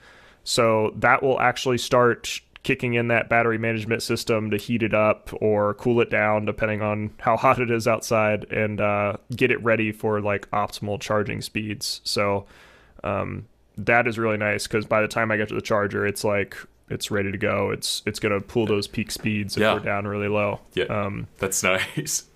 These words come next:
Speaker 1: Which that did scare me, uh, this past weekend.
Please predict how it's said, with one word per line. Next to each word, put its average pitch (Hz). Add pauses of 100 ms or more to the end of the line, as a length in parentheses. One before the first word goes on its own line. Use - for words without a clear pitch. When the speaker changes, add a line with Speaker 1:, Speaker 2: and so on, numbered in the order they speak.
(420)
Speaker 1:
Which 127
that 127
did 143
scare 123
me, 147 (140)
uh, 117
this 117
past 127
weekend. 131